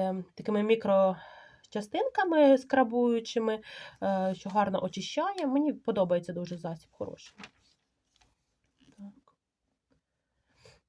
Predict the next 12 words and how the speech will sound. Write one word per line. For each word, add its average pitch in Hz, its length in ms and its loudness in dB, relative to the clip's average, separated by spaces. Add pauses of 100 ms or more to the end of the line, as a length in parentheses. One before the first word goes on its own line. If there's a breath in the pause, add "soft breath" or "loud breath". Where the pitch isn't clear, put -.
А 196 280 4
в 190 100 0
цьому 349 260 4
скрабу, 185 480 0
відлущувальний 185 800 -2
скраб, 185 340 -4 (120)
тут 226 300 -4
прям 202 260 0
скрабуючі 196 600 -2
частинки 196 520 -6
дуже 180 300 -4
такі 175 420 -6